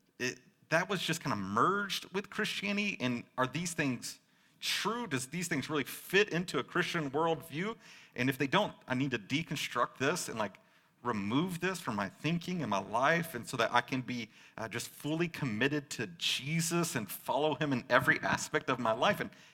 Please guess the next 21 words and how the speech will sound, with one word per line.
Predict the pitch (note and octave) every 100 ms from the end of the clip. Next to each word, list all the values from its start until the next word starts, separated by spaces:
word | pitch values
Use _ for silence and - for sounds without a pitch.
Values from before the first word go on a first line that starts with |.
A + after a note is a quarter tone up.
| -
and | C#3
what | C3+
I | G3
would |
say, | D#3
that's | F#2+ D#3 E3
a |
good | - C3+ D3
endeavor. | D3+ G2+ A#2 A2
If | -
you, | D#3
if | F3+ E3
you're | B3 A3
using | G3+ D#3+
the | C#3
word | C#3 - - - G2+
deconstruction | D#3+ G3+ C#3 C3 D#3+ E3+ D3 B2+
for | A2
that | B2 F#3+
endeavor, | F3+ F#3+
like, | B2